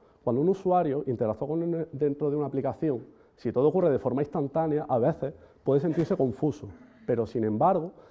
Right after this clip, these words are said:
si nosotros integramos animaciones dentro de ellas, podemos utilizarlas para explicar al usuario qué está ocurriendo dentro de ellas y por qué está pasando lo que él está viendo dentro de la pantalla. Para esto, además, existe un concepto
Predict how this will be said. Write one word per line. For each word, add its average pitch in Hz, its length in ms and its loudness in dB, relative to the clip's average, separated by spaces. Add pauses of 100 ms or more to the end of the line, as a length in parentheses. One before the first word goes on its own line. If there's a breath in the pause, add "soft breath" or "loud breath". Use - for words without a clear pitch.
si - 120 -4
nosotros 156 380 0
integramos 139 460 2
animaciones 170 480 -2
dentro 151 280 -4
de 135 160 0
ellas, 147 160 -4
podemos 135 260 0
utilizarlas 160 540 0
para 113 180 -6
explicar 139 300 -4
al 170 100 0
usuario 151 320 -4 (440 loud breath)
qué 170 140 4
está 180 220 4
ocurriendo 156 500 2
dentro 135 420 0
de 117 180 2
ellas 165 280 0
y 147 80 2
por 113 200 2
qué 143 60 0
está 160 220 2
pasando 170 480 0
lo 131 120 2
que 127 80 -2
él 147 60 0
está 151 160 2
viendo 143 260 2
dentro 110 260 -2
de 101 80 0
la 101 100 -2
pantalla. 82 540 -8 (500 soft breath)
Para 113 160 4
esto, 190 160 0
además, 180 480 0
existe 147 280 -4
un 180 60 2
concepto 147 640 -2